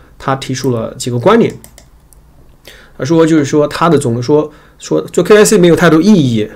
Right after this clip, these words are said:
然后呢，呃，但是应该做这三点，就是杠杆限制，第二，要求对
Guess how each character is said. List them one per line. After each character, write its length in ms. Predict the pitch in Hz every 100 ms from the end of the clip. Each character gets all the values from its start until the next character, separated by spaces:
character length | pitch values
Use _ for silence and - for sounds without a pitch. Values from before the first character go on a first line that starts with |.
| -
然 180 | 120 127
后 200 | 131 160
呢， 220 | 139 131 - - -
呃， 240 | - 110 -
但 160 | - 156
是 100 | 156
应 160 | 160
该 160 | 170 170
做 180 | 170 143 - -
这 100 | 156
三 240 | 143 165
点， 140 | 156 123
就 80 | 123
是 80 |
杠 220 | 120 165 143
杆 100 | 120
限 280 | - 185 131
制， 260 | 120 107 -
第 100 | 143
二， 240 | 156 131
要 160 | 135 147
求 320 | 143 120 120
对 260 | 123 123